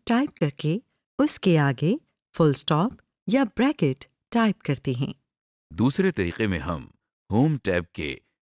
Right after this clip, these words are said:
Speaker 2: पैराग्राफ मेन्यू में नंबरिंग के बटन पर क्लिक करते हैं।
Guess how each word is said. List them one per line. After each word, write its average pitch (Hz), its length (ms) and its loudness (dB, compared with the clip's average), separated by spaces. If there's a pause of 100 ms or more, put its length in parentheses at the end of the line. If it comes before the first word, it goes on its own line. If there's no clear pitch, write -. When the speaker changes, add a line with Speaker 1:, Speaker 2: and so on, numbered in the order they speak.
(120)
Speaker 2:
पैराग्राफ 127 520 -2
मेन्यू 95 320 0
में 71 260 -4 (440)
नंबरिंग 101 520 0
के 101 120 -2
बटन 95 380 -4
पर 101 160 -4
क्लिक 131 380 -4
करते 78 300 -6
हैं। 80 300 -6